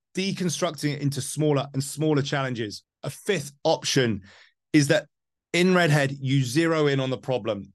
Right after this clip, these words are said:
or the first solution that comes to mind. And this makes it really hard to consider alternative options. The reality is that the challenges in front of you have a variety of solutions. I'm gonna throw you a series of questions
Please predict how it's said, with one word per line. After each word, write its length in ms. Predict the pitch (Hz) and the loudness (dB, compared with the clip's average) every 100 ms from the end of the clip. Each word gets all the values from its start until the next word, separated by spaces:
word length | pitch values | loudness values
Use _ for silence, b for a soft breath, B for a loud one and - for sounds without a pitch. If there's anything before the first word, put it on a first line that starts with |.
| _ | _
or 220 | 135 127 | -2 -2
the 80 | 131 | -4
first 400 | - 175 151 - | -4 0 0 0
solution 320 | 143 139 135 | -2 -2 -4
that 80 | - | -8
comes 220 | 123 113 | -8 -6
to 100 | 123 | -4
mind. 320 | 117 117 107 B B - | -2 -2 -4 B B -4
And 140 | 139 | -2
this 140 | 185 202 | -2 -4
makes 180 | 202 | -6
it 80 | 180 | -6
really 240 | 165 165 151 | -4 -2 0
hard 320 | 143 143 139 | 0 -2 -4
to 100 | 139 | -8
consider 420 | 131 127 143 127 | -8 -6 -4 -4
alternative 520 | 131 117 127 117 113 | -6 -8 -8 -8 -4
options. 540 | 135 139 - 110 101 - B B B _ | -4 -4 -6 -8 -10 -14 B B B _
The 120 | - 139 | 4 6
reality 440 | 180 190 - 175 | 6 4 4 4
is 100 | 139 | 4
that 120 | 139 | 2
the 80 | 143 | -2
challenges 420 | 139 156 160 139 | 0 0 2 0
in 80 | 135 | -2
front 240 | - 147 135 | -2 -2 -2
of 100 | 113 | -6
you 200 | 117 - | -6 -6
have 280 | 127 127 - | -8 -8 -6
a 60 | 127 | -4
variety 720 | 127 123 123 120 - 117 - - | -2 0 0 -2 -4 -8 -8 -8
of 160 | 110 | -4
solutions. 640 | - 135 143 139 117 101 - _ _ _ | 4 6 6 4 -2 -4 -12 _ _ _
I'm 180 | 156 185 | 2 4
gonna 160 | 190 175 | 2 0
throw 240 | 143 156 | 0 0
you 280 | 143 139 135 | 2 2 2
a 40 | 139 | -4
series 500 | - - 156 147 131 | -8 -2 0 0 -2
of 80 | 135 | -4
questions 560 | 147 139 139 123 113 | -2 -2 -4 -8 -8